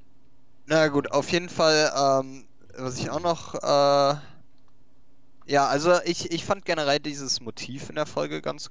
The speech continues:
cool, dass alle irgendwie an ihren, ähm, Prinzipien, äh, si-, sich von denen lösen. Ähm, also wir haben zum Beispiel, ähm,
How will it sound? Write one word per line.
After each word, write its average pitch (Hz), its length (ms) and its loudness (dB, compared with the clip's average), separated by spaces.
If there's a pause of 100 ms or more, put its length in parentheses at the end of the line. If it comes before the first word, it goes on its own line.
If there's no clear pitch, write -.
(100)
cool, 160 160 -2
dass - 380 -2
alle 131 300 2
irgendwie 120 680 -6
an 113 200 -8
ihren, 113 640 -8
ähm, 110 580 -10 (680)
Prinzipien, 143 1000 -2 (1000)
äh, 131 760 4
si-, 127 320 -2
sich 127 220 -2
von 139 140 0
denen 131 240 2
lösen. 135 600 0
Ähm, 113 480 -2
also 110 260 -6
wir 110 160 0 (100)
haben 113 300 -2
zum 110 260 -8
Beispiel, 110 840 -4 (120)
ähm, 101 600 -6